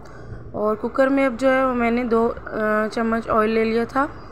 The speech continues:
प्याज लाइट ब्राउन करने के लिए और अब मैं प्याज को लाइट ब्राउन करूँगी। बहुत ही सिंपल और, अ, easy रेस-, recipe है, fast, जल्दी बनने वाली रेसिपी। आप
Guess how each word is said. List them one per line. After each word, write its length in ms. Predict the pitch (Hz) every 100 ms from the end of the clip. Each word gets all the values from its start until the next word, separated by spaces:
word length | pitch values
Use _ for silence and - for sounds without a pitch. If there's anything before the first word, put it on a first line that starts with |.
| - - - - - - -
प्याज 340 | 247 226 233 233
लाइट 200 | 214 208
ब्राउन 220 | 214 220
करने 300 | 214 208 208
के 120 | 214
लिए 280 | 214 226 302 - - - - - - - -
और 140 | 214
अब 80 | 214
मैं 200 | 220 214
प्याज 280 | 233 226 -
को 100 | 254
लाइट 220 | 240 233
ब्राउन 220 | 240 247
करूँगी। 460 | 240 233 240 247 294 - - - - - - - - - - - - - - - - - - - - - - - - - - - - - - - - - - - -
बहुत 220 | 247 254
ही 80 | 285
सिंपल 460 | 262 262 240 285 311
और, 420 | - 233 226 220 220 214 - - - - - - 220
अ, 120 | 220 -
easy 400 | 233 247 277 247
रेस-, 300 | 220 - -
recipe 420 | 214 214 - 233
है, 140 | 226
fast, 560 | 240 226 220 226 - - - - - - - - - - - - - - - - -
जल्दी 340 | 214 247 247 285
बनने 280 | 269 240 233
वाली 240 | 214 208
रेसिपी। 380 | 214 208 - 240
आप 180 | 226